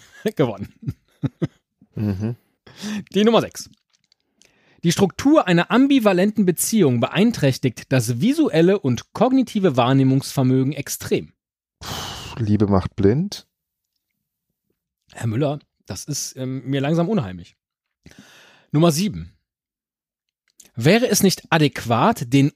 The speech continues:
Speaker 1: Usus heterogener Termini zu minimieren? <laughs> Könnte auch die Überschrift dieser Episode sein.
Speaker 2: Puh, also das passt jetzt nicht richtig, aber gleich und gleich gesellt sich gern.
Speaker 1: Nee, es ist auch ehrlich gesagt gar kein Sprichwort.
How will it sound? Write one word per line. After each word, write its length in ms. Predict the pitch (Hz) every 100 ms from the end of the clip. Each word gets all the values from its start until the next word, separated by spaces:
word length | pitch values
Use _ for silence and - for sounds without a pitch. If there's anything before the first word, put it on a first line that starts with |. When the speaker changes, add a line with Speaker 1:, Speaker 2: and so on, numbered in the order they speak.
| -
Speaker 1:
Usus 640 | 240 285 220 233 233 -
heterogener 840 | 156 240 208 165 127 139 160 151 -
Termini 640 | 208 220 180 123 107 101
zu 140 | -
minimieren? 760 | 104 98 98 98 98 107 185 233 _ _ _ _ -
<laughs> 480 | - - - - 170 -
Könnte 220 | 175 143
auch 100 | 113
die 120 | 123
Überschrift 540 | 117 139 151 - 123 -
dieser 300 | 107 110 117
Episode 380 | 101 104 151 107
sein. 160 | 90 - _ _ _ _ _ -
Speaker 2:
Puh, 680 | - - - - - - -
also 360 | 104 110 120 117
das 180 | 117 -
passt 260 | 120 127
jetzt 140 | 139 -
nicht 160 | 113
richtig, 260 | 131 131 -
aber 200 | 107 104
gleich 280 | 104 110 131
und 100 | 123
gleich 260 | 113 117 -
gesellt 320 | 107 113 127
sich 220 | 139 -
gern. 320 | 139 139 156 - _ _ - - 160
Speaker 1:
Nee, 240 | 135 156 196
es 140 | -
ist 140 | 185
auch 120 | 160 143
ehrlich 200 | 131 143
gesagt 220 | 156 165
gar 60 | 160
kein 160 | 135
Sprichwort. 1080 | - - _ _ _ _ - 226 - 71 -